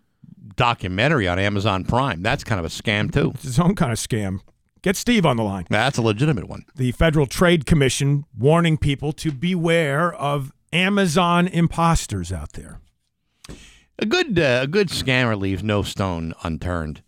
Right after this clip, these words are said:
Speaker 1: You know, there's, there's, there's nothing they won't do. If they think they can get even a dollar out of you, they'll try it. 'Cause why not? Only takes, only takes one dope to fall, uh, prey to these guys. You know, make hundreds and, uh, hundreds of thousands of, uh, emails, and,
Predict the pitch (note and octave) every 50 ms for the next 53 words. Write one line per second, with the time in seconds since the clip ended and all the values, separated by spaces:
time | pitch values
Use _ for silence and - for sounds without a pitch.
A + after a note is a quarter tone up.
0 | _ - A#2+ A#2 A#2 C3 C#3 B2+ A2+ A#2+ C3 B2 G#2+ - - C3+ B2+ A2 D3 D#3+
1 | D3+ - D3 A#2 G#2+ G#2 G2 F#2 F#2+ G2 G2+ G2 F2+ F2+ G2+ F#2+ F#2+ F2+ F#2 C#3
2 | C3+ - F3+ E3+ D#3 E3 D3 B2 C#3 C3 A#2 B2+ B2 B2 B2+ A#2+ A2+ G#2 F#2+ F2+
3 | F2+ G2+ A#2 A#2 A#2 A2+ G#2+ F#2+ F#2 F2 F2+ F2+ F#2 F#2 G2+ A2+ A#2 - - A2
4 | G#2+ A2 G2 E2 - _ _ _ _ - - C3 C3 C3 C#3+ C#3 B2+ C3+ C#3+ C3+
5 | G2+ - _ _ - - C3+ D3+ C3+ - - D#3 D#3+ - - - _ _ _ _
6 | _ _ _ - - E3+ A3 A#3 F3 G#3 G3+ F#3+ D3 F#3 F#3+ G#3 G#3 F#3 C3 F3
7 | G3 G#3+ - - C3+ - - D3+ D3+ D3+ D3+ D3 D3 C#3+ C#3 D3 C#3+ C#3 A#2+ -
8 | - E3 F3 E3 C#3 A2 G2 - - G2+ F2+ F2+ F2+ - - _ _ _ _ _
9 | _ _ _ _ _ _ _ _ _ _ _ _ _ _ _ _ _ _ _ _
10 | _ _ _ _ _ _ _ _ _ _ _ _ _ _ _ - B2+ C3 C3 C#3
11 | C3+ C3+ C3+ C3 B2+ C3+ D3+ D3 D3+ C#3+ A#2+ C3 C3+ C3+ B2 A#2+ C3+ C3 B2 C#3+
12 | C#3+ C#3 B2 B2+ C#3 - - C#3 C3+ C#3 C3 B2+ B2 B2 C3 A2 G#2+ A2+ G#2+ G#2+
13 | - - D#3+ D#3+ D3+ D3 D3 D3 D3 D3+ D3 B2 A2 F#2+ E2+ -